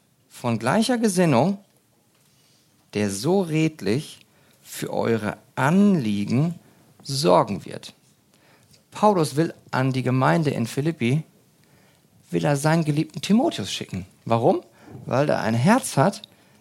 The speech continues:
das für deren Anliegen sorgt. Wenn ihr schaut, auch zum Beispiel in ersten Korinther, ich habe diese Bibelverse zwar hier nicht ausdrücklich ausgeschrieben,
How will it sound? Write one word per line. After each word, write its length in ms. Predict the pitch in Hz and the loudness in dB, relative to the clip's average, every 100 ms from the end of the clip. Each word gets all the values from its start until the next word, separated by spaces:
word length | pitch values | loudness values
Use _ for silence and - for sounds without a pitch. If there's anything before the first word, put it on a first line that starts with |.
| _ _ _ _ | _ _ _ _
das 260 | - 151 - | -6 -4 -4
für 360 | - - 214 214 | -12 -4 -2 -2
deren 580 | - 185 202 190 165 - | -2 2 2 4 0 -2
Anliegen 840 | - 180 185 175 123 120 123 165 190 - _ _ _ | -4 0 2 2 0 0 0 0 -2 -8 _ _ _
sorgt. 600 | - 143 185 - - - - - _ _ _ - - - _ _ _ _ _ _ _ _ _ _ _ _ _ _ _ _ _ _ _ _ _ _ | -6 4 6 4 -4 -18 -18 -20 _ _ _ -20 -20 -20 _ _ _ _ _ _ _ _ _ _ _ _ _ _ _ _ _ _ _ _ _ _
Wenn 120 | 131 | 0
ihr 160 | 139 139 | 2 0
schaut, 440 | - 147 151 147 - _ | 2 2 2 -4 -16 _
auch 140 | - 127 | -4 -4
zum 160 | 147 | -2
Beispiel 280 | 131 123 135 | -2 0 -2
in 80 | 127 | -2
ersten 300 | - 147 151 | 0 0 -2
Korinther, 340 | 143 147 170 | -2 0 2
ich 80 | 107 | 0
habe 80 | 117 | -2
diese 220 | 127 131 | -4 -4
Bibelverse 520 | 127 131 131 131 123 | -4 -4 0 0 -2
zwar 180 | - 123 | -4 -2
hier 80 | 120 | 2
nicht 180 | 120 117 | 0 0
ausdrücklich 600 | 123 - 110 113 104 - _ _ | -2 -2 -6 -4 -4 -6 _ _
ausgeschrieben, 680 | 120 185 - - 107 117 196 | 2 4 0 -6 -2 0 -2